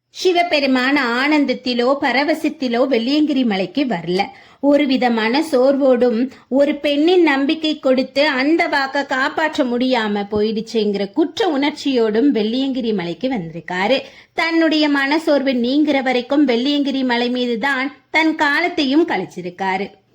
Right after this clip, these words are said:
ஈசன் எங்கெல்லாம் அமர்ந்திருந்தாரோ அந்த இடத்தையெல்லாம் மக்கள் கைலாயம்னு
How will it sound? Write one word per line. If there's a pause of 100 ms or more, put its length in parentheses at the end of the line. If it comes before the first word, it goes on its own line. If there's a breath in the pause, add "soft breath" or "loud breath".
ஈசன்
எங்கெல்லாம்
அமர்ந்திருந்தாரோ
அந்த
இடத்தையெல்லாம்
மக்கள்
கைலாயம்னு